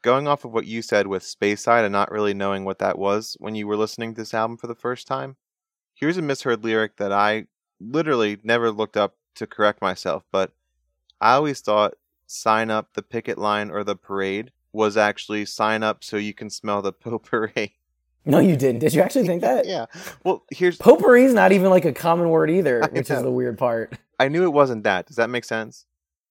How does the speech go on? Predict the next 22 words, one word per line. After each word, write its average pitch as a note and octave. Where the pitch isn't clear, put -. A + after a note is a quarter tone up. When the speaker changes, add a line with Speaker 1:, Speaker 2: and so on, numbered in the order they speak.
Speaker 2:
Yeah, F#3+
Speaker 1:
It C#3
was D3+
Speaker 2:
yeah, D3
Speaker 1:
one F3
of F3
Speaker 2:
yeah, E3+
Speaker 1:
those D3
Speaker 2:
yeah. C#3+
Speaker 1:
lines C#3
where C3
I'm A#2+
like, A#2
"This F#3+
probably D3
isn't A2
the G2+
line," F#2+
but G2+
I A#2
just B2
never A#2